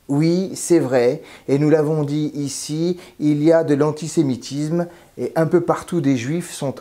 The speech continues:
agressés du simple fait qu'ils sont juifs. Oui, c'est vrai aussi, et nous l'avons aussi dit,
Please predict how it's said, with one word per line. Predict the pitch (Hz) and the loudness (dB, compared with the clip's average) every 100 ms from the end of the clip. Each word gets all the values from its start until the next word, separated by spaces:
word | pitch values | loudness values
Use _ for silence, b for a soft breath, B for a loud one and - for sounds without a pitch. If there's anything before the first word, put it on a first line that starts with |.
| - | -2
agressés | 156 135 139 131 - 131 151 - b b b | 0 0 -4 -4 -6 -6 -8 -16 b b b
du | 131 | -10
simple | 123 165 143 143 | -4 -4 -2 0
fait | 165 160 | 0 0
qu'ils | - | -4
sont | - - 180 | -6 -2 0
juifs. | 131 104 95 - - - _ _ _ _ _ _ B B - | 0 -4 -10 -14 -20 -20 _ _ _ _ _ _ B B 0
Oui, | 156 220 233 | 4 4 2
c'est | - 185 | 2 2
vrai | 151 175 165 | 4 2 4
aussi, | 156 147 156 170 | 0 0 -4 -2
et | 165 | 0
nous | 147 | 2
l'avons | 135 127 143 | 2 2 2
aussi | - 180 - 135 | 2 0 0 -6
dit, | 110 117 | -6 -8